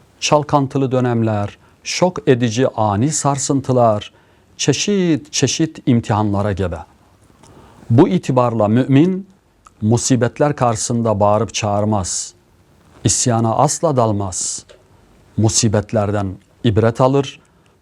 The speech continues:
maddi ve manevi hatalarını düzeltir, günahlarına pişman olur ve Allah'a yönelir. Ve şunu bilir ki başına gelen musibetler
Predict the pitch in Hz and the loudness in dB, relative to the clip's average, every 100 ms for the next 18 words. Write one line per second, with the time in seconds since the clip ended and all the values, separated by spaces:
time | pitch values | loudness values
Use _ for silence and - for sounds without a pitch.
0 | - 110 120 107 135 180 156 131 120 113 | -2 2 2 2 -2 0 0 2 2 2
1 | 113 135 101 117 117 107 104 110 123 120 | 0 -2 -2 -2 0 0 2 0 -2 0
2 | 131 120 147 139 - _ _ _ _ _ | 0 0 -2 -2 -10 _ _ _ _ _
3 | _ _ _ _ 110 127 131 127 131 120 | _ _ _ _ 4 4 4 0 -2 -2
4 | 95 117 - 120 139 139 147 147 - - | -4 -4 0 0 2 2 2 0 -6 -20
5 | _ _ _ - 110 117 113 123 113 113 | _ _ _ -4 2 2 2 0 2 2
6 | 107 113 107 104 101 95 87 - - - | 0 -2 -2 -4 -4 -6 -6 -10 -14 -20
7 | _ _ _ _ - 113 110 123 117 113 | _ _ _ _ -2 0 2 0 2 2
8 | 123 147 - 156 156 - _ _ _ 104 | 2 0 0 0 0 -8 _ _ _ -2
9 | 113 - 135 127 117 110 107 107 113 - | 0 0 -2 0 2 2 0 -2 -2 -2
10 | 107 101 - 127 143 135 | -2 -2 2 2 2 -4